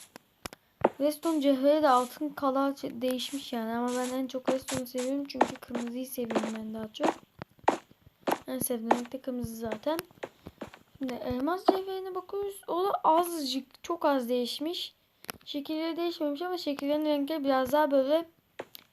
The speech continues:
parlamaya başlamış. Böyle parlamış. Böyle tek mavi değil de parlamış. Zümrüt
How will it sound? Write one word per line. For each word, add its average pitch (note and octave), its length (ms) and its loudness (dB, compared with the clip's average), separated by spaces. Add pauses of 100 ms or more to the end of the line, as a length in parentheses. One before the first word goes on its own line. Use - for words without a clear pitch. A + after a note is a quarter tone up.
(400)
parlamaya C#4 640 6
başlamış. A3+ 540 -2
Böyle A3 120 -4
parlamış. B3 880 -2
Böyle A3+ 160 -2
tek C4 220 -2
mavi B3+ 300 -2
değil D#4+ 200 -4
de E4 120 -2 (220)
parlamış. B3+ 560 0 (1120)
Zümrüt C4+ 400 0